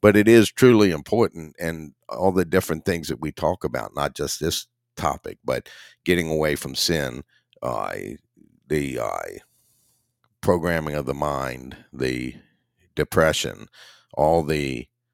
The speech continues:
aspects, uh, uh, of things that we've brought up in the past, it's the same thing. You can't get away from it.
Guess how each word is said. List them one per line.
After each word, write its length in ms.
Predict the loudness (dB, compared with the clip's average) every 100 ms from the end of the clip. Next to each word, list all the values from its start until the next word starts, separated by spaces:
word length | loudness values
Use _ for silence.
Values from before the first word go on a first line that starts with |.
| _ _ _
aspects, 840 | -2 -2 -2 -2 -2 0 -6 -8 -12 _ _ _ _ -10
uh, 340 | -8 -6 -8 -10 -12 -16 _ -6
uh, 180 | -6 -4
of 220 | -4 -4 -2
things 340 | -2 -2 -2
that 140 | -4
we've 260 | -4 -6 -2
brought 240 | 0 0
up 160 | -2 -6
in 80 | -10
the 80 | -10
past, 760 | -4 -2 -2 -4 -8 -12 -16 _ _ _ _ _ _ _ _
it's 160 | -4 -2
the 80 | -4
same 380 | -2 -4 -6
thing. 440 | -6 -4 -4 -8 -20
You 160 | -8 -8
can't 460 | -6 -4 -4 -8 -4
get 120 | -2
away 360 | 0 -2 -4
from 280 | -4 -6 -8
it. 140 | -10